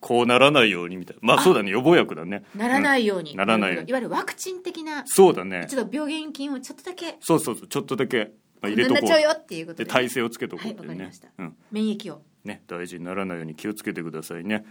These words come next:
Speaker 1: はい。では、これね、あの、僕のいとこの中田裕二君が、
Speaker 2: <laughs> そのくらい？
Speaker 1: あの、バービーボーイズの、
Speaker 2: うんうん。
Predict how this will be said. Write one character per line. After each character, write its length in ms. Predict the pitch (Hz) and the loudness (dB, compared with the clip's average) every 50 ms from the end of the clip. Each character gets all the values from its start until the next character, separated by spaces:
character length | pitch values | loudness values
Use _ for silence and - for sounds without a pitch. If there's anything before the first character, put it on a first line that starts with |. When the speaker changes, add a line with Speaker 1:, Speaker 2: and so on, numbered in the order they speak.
| - _ _ _ - | -20 _ _ _ 0
Speaker 1:
は 160 | - 110 104 | 2 2 2
い。 100 | - - - - - - _ _ - | 2 -2 -12 -20 -20 -20 _ _ 0
で 120 | - 123 | 2 2
は、 160 | 113 90 78 - _ _ - | 4 2 0 -6 _ _ 0
こ 120 | - 156 | 4 4
れ 100 | 151 147 | 4 4
ね、 80 | 139 127 | 4 2
あ 120 | 110 101 101 | 2 0 -2
の、 420 | 98 90 87 82 82 78 76 - _ _ _ _ | -4 -6 -8 -10 -12 -14 -16 -18 _ _ _ _
僕 180 | - 120 120 123 | -8 -6 -6 -4
の 80 | 117 113 | -4 -4
い 120 | 123 127 | -4 -4
と 140 | - 131 110 | -4 -6 -6
こ 140 | - - - | -6 -12 -14
の 200 | 71 - - _ _ _ _ _ _ _ _ _ _ _ _ _ _ _ _ _ _ _ - | -16 -18 -20 _ _ _ _ _ _ _ _ _ _ _ _ _ _ _ _ _ _ _ 0
中 280 | 117 123 113 127 131 | 2 2 4 4 6
田 100 | 120 123 | 6 6
裕 160 | 123 123 117 110 | 6 6 4 2
二 140 | - 98 | 0 -4
君 240 | - - 85 85 87 | -10 -10 -12 -10 -10
が、 240 | 87 87 76 73 - _ _ _ - - | -8 -8 -10 -10 -12 _ _ _ -20 -20
Speaker 2:
<laughs> 160 | - - - - - | -18 -18 -14 -6 -2
そ 100 | 92 98 | -2 0
の 140 | 107 107 | 0 4
く 40 | 101 143 | 6 8
ら 60 | 139 | 10
い？ 20 | 147 | 10
Speaker 1:
あ 60 | 160 | 10
の、 20 | |
バ 20 | 160 | 8
ー 20 | |
ビ 120 | 175 175 | 6 2
ー 40 | 165 | 4
ボ 200 | 143 165 160 147 | 6 6 6 6
ー 20 | 127 | 4
イ 20 | |
ズ 140 | - 104 92 | 2 -2 -6
の、 260 | 95 101 95 80 - - | -4 -4 -4 -6 -6 -10
Speaker 2:
う 20 | |
ん 40 | 294 | -10
う 40 | 285 254 262 262 233 | -8 -8 -8 -8 -8
ん。 80 | - | -10